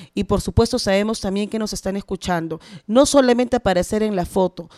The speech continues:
como lo están haciendo de repente, eh, muchos políticos o ciertos candidatos, eso es algo realmente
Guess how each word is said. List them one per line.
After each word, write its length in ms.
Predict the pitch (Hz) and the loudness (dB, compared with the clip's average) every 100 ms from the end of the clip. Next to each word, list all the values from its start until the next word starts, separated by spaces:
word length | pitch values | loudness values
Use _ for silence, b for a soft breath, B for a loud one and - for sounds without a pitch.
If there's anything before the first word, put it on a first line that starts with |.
| b | b
como 220 | - 185 190 | -6 0 2
lo 40 | |
están 220 | 175 240 | 2 2
haciendo 320 | 233 240 233 | 2 0 2
de 80 | 226 | 2
repente, 760 | 185 180 208 202 214 208 180 175 | 2 -2 -4 -2 -2 0 0 -2
eh, 40 | |
muchos 340 | 185 208 - 233 | -2 -4 -4 -2
políticos 640 | 196 190 214 208 - 202 | 0 0 -2 -6 -4 -4
o 20 | 180 | -4
ciertos 380 | - 196 214 | -4 -4 -6
candidatos, 640 | - 202 180 185 180 175 - | -6 -6 -2 0 0 -2 -4
eso 160 | 247 269 | -6 -4
es 100 | - | -4
algo 240 | 220 247 240 | -2 0 -2
realmente 580 | 196 190 208 214 233 | -2 -4 -4 -4 -6